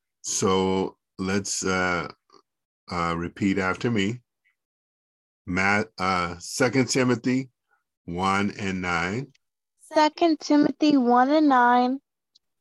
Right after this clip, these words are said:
Speaker 1: All right, unmute your mic, big fellow, Derek. "He has saved us and called us to a holy life."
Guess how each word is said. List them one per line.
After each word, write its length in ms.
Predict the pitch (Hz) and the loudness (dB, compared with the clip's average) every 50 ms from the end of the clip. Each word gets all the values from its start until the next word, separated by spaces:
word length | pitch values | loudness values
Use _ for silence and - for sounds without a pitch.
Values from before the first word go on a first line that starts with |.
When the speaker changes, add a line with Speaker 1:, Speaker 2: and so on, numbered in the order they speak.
| _ _ _ _ _ _ _ _ _ _ _ _ _ _ _ _ _ _ _ _ - | _ _ _ _ _ _ _ _ _ _ _ _ _ _ _ _ _ _ _ _ -10
Speaker 1:
All 160 | 92 90 87 | -6 -4 -2
right, 280 | 85 85 87 90 87 - - | -2 -2 -2 -4 -6 -8 -8
unmute 500 | 98 92 90 95 95 92 95 92 87 - | -6 -4 -4 -2 -2 -2 -2 -2 -4 -4
your 120 | 95 85 | -6 -4
mic, 360 | 85 87 87 87 82 76 78 _ _ _ _ - 87 | -2 -2 -2 -2 -2 -6 -8 _ _ _ _ -16 -10
big 200 | 82 85 80 76 | -8 -8 -8 -8
fellow, 520 | - - - 87 82 80 82 80 80 80 _ _ _ _ _ _ _ _ _ _ _ _ _ | -12 -12 -8 -6 -6 -4 -4 -6 -8 -10 _ _ _ _ _ _ _ _ _ _ _ _ _
Derek. 440 | - 87 82 82 82 90 - _ _ _ _ _ _ _ _ _ _ - - - _ _ _ _ _ _ _ _ _ _ _ _ _ _ _ _ _ _ _ _ _ _ _ _ _ _ _ _ _ _ _ _ _ _ _ _ _ _ _ _ | -12 -10 -10 -10 -10 -12 -14 _ _ _ _ _ _ _ _ _ _ -12 -12 -12 _ _ _ _ _ _ _ _ _ _ _ _ _ _ _ _ _ _ _ _ _ _ _ _ _ _ _ _ _ _ _ _ _ _ _ _ _ _ _ _
"He 240 | - 131 120 120 110 | -4 0 0 2 2
has 300 | 113 110 104 104 - - | 2 0 0 0 -2 -2
saved 440 | - 110 110 110 113 113 117 117 | 2 4 6 6 6 4 2 2
us 300 | 120 117 117 117 117 - - 110 | 4 4 4 2 0 -2 -4 -4
and 240 | 101 95 95 92 | -4 -4 -4 -4
called 600 | 95 - - 104 107 107 110 110 107 107 107 107 | -6 -4 0 2 4 6 6 6 4 4 2 0
us 300 | 101 98 95 95 95 - - - | -2 -2 -2 -2 -4 -6 -8 -4
to 180 | - 101 95 92 | -2 -2 -2 0
a 100 | 90 87 | -2 -4
holy 420 | 82 90 95 95 98 98 104 117 | -2 -2 0 0 2 2 0 -2
life." 460 | 120 107 85 80 80 82 87 110 113 | -2 -2 -2 -2 -2 -2 -2 -4 -6